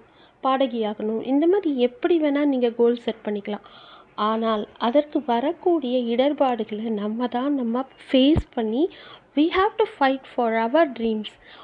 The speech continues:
உங்க வாழ்க்கை உங்க கையில. இப்போ ஒரு captain of a ship அப்படின்னா, அந்த ஷிப்புக்கு உண்டான ரெஸ்பான்சிபிலிட்டி அவரோடது. அப்போ உங்களோட ட்ரீம்ஸுக்கு உண்டான ரெஸ்பான்சிபிலிட்டி யாரு? நம்மளோடது தானே.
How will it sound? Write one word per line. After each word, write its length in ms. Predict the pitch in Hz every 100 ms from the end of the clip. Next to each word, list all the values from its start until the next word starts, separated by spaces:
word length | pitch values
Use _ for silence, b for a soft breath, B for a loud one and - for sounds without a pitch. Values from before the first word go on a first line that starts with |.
| B
உங்க 340 | 302 359 403
வாழ்க்கை 400 | 339 285 269 311
உங்க 260 | 269 262 277
கையில. 400 | 277 233 208 - -
இப்போ 540 | 277 285 214 247 277
ஒரு 280 | 240 247 247 - _
captain 560 | - 285 311 - 415 392
of 100 | 339 311
a 80 | 294 -
ship 140 | 294 -
அப்படின்னா, 500 | 233 233 233 233 339
அந்த 280 | 294 254 247 -
ஷிப்புக்கு 420 | 381 - 427 403
உண்டான 520 | 311 294 269 247 262
ரெஸ்பான்சிபிலிட்டி 800 | 320 254 - 294 285 254 226 226
அவரோடது. 560 | 320 254 226 208 202 - B B B B
அப்போ 440 | 254 247 208 208 - -
உங்களோட 380 | 302 302 302
ட்ரீம்ஸுக்கு 640 | 262 247 320 427 453 339 302
உண்டான 560 | 277 269 254 240 233
ரெஸ்பான்சிபிலிட்டி 800 | 233 247 - 359 339 254 254 247
யாரு? 440 | 226 226 226 240 277 269
நம்மளோடது 480 | 233 226 220 220
தானே. 300 | 208 294 359